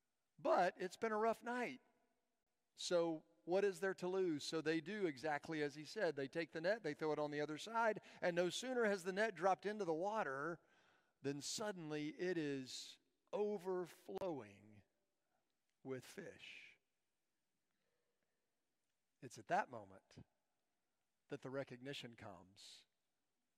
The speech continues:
at least for the disciple John, who says, "It is the Lord." And as soon as he hears those words, Peter cannot contain his enthusiasm, his excitement, the one who is always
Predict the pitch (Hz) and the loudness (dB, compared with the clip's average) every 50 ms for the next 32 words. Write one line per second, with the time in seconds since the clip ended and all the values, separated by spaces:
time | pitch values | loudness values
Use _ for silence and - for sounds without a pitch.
0 | _ _ _ _ 165 165 170 196 220 - - 220 208 180 170 160 151 - 220 214 | _ _ _ _ 0 2 2 2 2 0 0 0 0 2 0 0 2 4 4 4
1 | 185 170 170 143 127 208 226 214 180 143 117 110 110 107 101 - _ _ _ _ | 4 2 -2 2 4 4 6 6 4 2 0 -4 -6 -10 -18 -20 _ _ _ _
2 | _ _ _ _ _ _ _ _ - 220 208 - 240 240 226 220 - 247 - - | _ _ _ _ _ _ _ _ -2 0 2 4 6 6 4 4 0 -6 -8 0
3 | 277 302 311 311 311 269 220 - 294 285 285 294 302 302 311 311 302 277 226 175 | 2 6 6 6 6 4 4 4 4 6 8 6 6 6 6 6 6 6 4 2
4 | 147 127 110 - - - _ _ _ _ _ _ _ _ _ _ _ _ _ _ | -2 -6 -10 -14 -18 -20 _ _ _ _ _ _ _ _ _ _ _ _ _ _
5 | _ _ _ _ _ _ _ _ _ - 180 185 196 180 - - - 269 294 294 | _ _ _ _ _ _ _ _ _ 0 2 2 2 0 0 0 0 2 2 2
6 | 285 254 - 247 247 226 196 254 269 254 220 180 240 233 214 175 202 214 226 247 | 2 2 0 -2 -2 0 2 2 2 0 2 2 2 2 2 2 0 2 4 6
7 | 240 226 196 165 143 131 123 - - - - - 262 262 262 247 185 156 135 117 | 6 6 4 2 0 -4 -8 -14 -16 -14 -8 -4 -2 0 2 2 2 2 2 -2
8 | 104 104 - _ _ _ _ _ _ _ _ _ _ _ _ _ _ _ _ _ | -6 -10 -16 _ _ _ _ _ _ _ _ _ _ _ _ _ _ _ _ _
9 | - 202 214 202 202 214 220 208 - 196 180 175 - 202 233 233 233 233 233 208 | 0 2 4 6 6 6 6 4 0 -6 -6 -2 0 2 4 4 4 2 0 0
10 | 180 180 202 208 208 196 175 147 - - - - 208 196 185 - 254 262 254 226 | 2 4 4 6 4 4 2 -2 -6 -8 -6 -4 -4 -4 -4 -2 -2 -2 -2 -2
11 | 202 214 196 180 175 165 147 147 160 156 156 190 175 185 170 - - - 233 233 | 2 4 6 6 6 6 4 0 -2 -2 -2 -2 -2 -4 -6 -2 2 4 4 4
12 | 220 190 165 160 160 - 165 196 214 226 220 202 196 214 202 190 180 165 - - | 4 0 -6 -8 -4 -2 2 2 2 2 2 0 2 4 4 4 4 2 0 2
13 | - 233 254 240 226 214 190 185 175 160 139 - | 4 6 6 6 6 6 6 6 4 4 0 -4